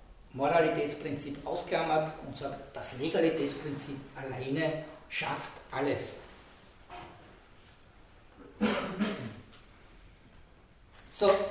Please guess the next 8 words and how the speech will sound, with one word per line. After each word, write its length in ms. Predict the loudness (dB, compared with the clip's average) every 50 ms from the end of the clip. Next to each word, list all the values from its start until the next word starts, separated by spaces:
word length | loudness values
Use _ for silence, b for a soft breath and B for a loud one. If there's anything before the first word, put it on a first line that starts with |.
| -2
also 460 | 0 0 4 8 10 10 10 10 6 2 -2 -6 -8 -4
ich 200 | -4 -4 -2 0
könnte 300 | 2 4 4 4 6 10
jetzt 260 | 10 10 10 8 6 2
wirklich, 540 | 2 2 2 0 -2 -2 -2 -2 -4 2
äh, 380 | 6 10 12 12 12 10 8 4 0 -2 -6 -8 -12 -14 -16 -18 -20 -20 -20 -20 -20 -20 -20 -20 -20 -20 -18 -14
zur 160 | -8 -4 -2 0
Unterhaltung 800 | 0 0 -2 -2 -2 -2 -2 -2 0 2 2 2 2 0 -2